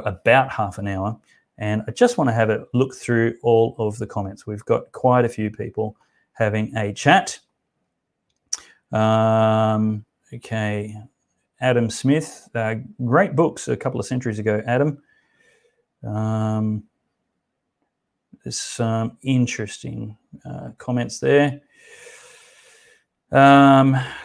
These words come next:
Colin asks, "Where is Pello from?" I live in the promised land of Queensland, where we don't change our clocks at summer. That's probably a bad thing, but only 'cause we're not the same with the rest.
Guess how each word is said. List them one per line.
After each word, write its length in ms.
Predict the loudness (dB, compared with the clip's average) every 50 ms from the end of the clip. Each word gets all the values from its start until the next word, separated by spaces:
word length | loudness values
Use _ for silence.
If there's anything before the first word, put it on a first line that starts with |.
| -18 -10
Colin 280 | 0 2 2 4 4 4
asks, 440 | 4 4 4 2 -4 -10 -14 -8 -2
"Where 240 | 0 2 2 2
is 240 | 2 0 0 -2 -2
Pello 360 | -4 -2 0 2 4 4 2
from?" 540 | 2 -2 -4 0 0 2 2 0 0 -2 -4 -4
I 340 | -2 -2 0 2 2 0 0
live 240 | 0 -2 -2 -2 -2
in 420 | -2 -2 -2 -2 -4 -6 -8 -6
the 520 | -4 -4 -2 -2 -2 -2 -2 -4 -4 -8 -10 -12
promised 380 | -4 -2 0 0 0 -2 -2
land 300 | -2 -2 0 0 0 0
of 300 | 2 2 2 2 0 -4
Queensland, 720 | -6 -2 0 0 0 0 0 -2 -4 -4 -4 -6 -8 -10 -12 -18 _
where 220 | _ -2 -2 0 0
we 160 | -2 -2 -4
don't 260 | 0 0 0 0 -2
change 320 | -4 -4 -2 -2 0 0 0
our 360 | 0 2 2 0 -2 -4 -8 _ _ _
clocks 340 | -4 -2 -2 -2 -8 -10 -10
at 140 | -10 -10 -8
summer. 380 | -8 -8 -8 -6 -8 -10 -12 -18 _ _ _ _ _
That's 100 | _ -20
probably 280 | -14 -8 -6 -4 -4 -4
a 60 | -6
bad 260 | -6 -6 -6 -6 -6
thing, 140 | -6 -4 -2
but 120 | 0 2
only 160 | 2 0 0 -2
'cause 160 | -4 -4 -4
we're 80 | -4
not 200 | -4 -4 -6 -6
the 100 | -10 -12
same 240 | -10 -10 -8 -6 -6
with 140 | -6 -6 -6
the 80 | -4 -4
rest. 300 | -4 -4 -4 -8 -16